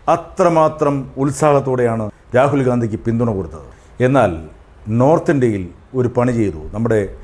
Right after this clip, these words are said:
സീരിയൽ നടിയിൽ നിന്ന് പ്രമോഷൻ കിട്ടി മന്ത്രിയായ സ്മൃതി ഇറാനിയൊക്കെ അമേഠിയിലൊക്കെ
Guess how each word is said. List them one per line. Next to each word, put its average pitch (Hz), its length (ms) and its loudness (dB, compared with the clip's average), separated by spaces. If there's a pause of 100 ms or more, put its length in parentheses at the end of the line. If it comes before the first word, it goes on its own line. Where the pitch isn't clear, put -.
സീരിയൽ 165 600 4
നടിയിൽ 147 280 4
നിന്ന് 135 180 0
പ്രമോഷൻ 135 580 0
കിട്ടി 127 180 -4
മന്ത്രിയായ 120 580 2 (180)
സ്മൃതി 127 360 -2
ഇറാനിയൊക്കെ 120 640 0 (680)
അമേഠിയിലൊക്കെ 143 680 2